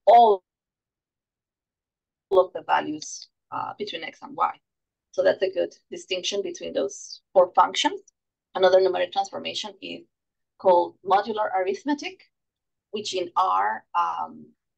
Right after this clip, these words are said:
you are going to see it with this, uh, division sign between the percentages or the, uh, slash between the percentages, uh, which is going to compute the integer division.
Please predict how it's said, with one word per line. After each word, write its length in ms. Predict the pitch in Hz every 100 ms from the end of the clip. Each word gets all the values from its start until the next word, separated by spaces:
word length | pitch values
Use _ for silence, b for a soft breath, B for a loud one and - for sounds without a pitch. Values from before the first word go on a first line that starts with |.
| _
you 380 | - 190 196 196
are 140 | 180 175
going 260 | 175 175
to 100 | -
see 280 | - - 151
it 120 | -
with 180 | 165 156
this, 380 | 156 156 - - _ _ _ _ _ _ _ _ _ _ _ _ _ _ _ _ _ _ _ _ _ _ 807
uh, 160 | - - _ _ _
division 540 | 196 196 175 175 208 220
sign 300 | - 208 202
between 280 | 190 180
the 80 | 170
percentages 680 | - - 190 175 220 262 277
or 220 | - 165 151
the, 320 | - - - _ _
uh, 200 | - - - _ _ _
slash 400 | - - 190 -
between 240 | 208 180
the 80 | 175
percentages, 540 | 175 - 165 175 262 269 _ _ _ _ _ -
uh, 240 | - -
which 200 | 190 -
is 100 | -
going 240 | - 381 -
to 400 | 403 175 - - _ _ _ _ -
compute 340 | 196 190 254
the 160 | - -
integer 400 | 196 196 254 247
division. 600 | - 226 - - -